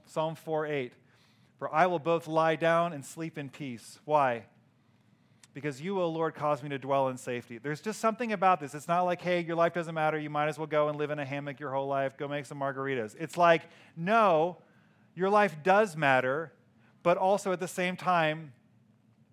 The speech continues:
you're not holding the kingdom on your back. It's already growing. So what we get to be, therefore, is just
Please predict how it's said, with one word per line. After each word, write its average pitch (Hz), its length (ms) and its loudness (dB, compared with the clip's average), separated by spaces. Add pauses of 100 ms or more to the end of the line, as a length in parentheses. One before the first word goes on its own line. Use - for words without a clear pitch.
(400)
you're 170 160 -2
not 214 160 6
holding 196 320 -2
the 180 80 -4
kingdom 190 380 -4
on 139 140 -2
your 120 120 -6
back. 104 460 -4 (600)
It's 143 160 -12 (120)
already 185 420 0
growing. 135 640 -2 (280)
So 160 160 -4
what 170 200 0
we 226 120 -4
get 226 160 2
to 175 60 -8
be, 151 160 -4
therefore, 143 380 -2
is 139 140 -6
just 156 320 -4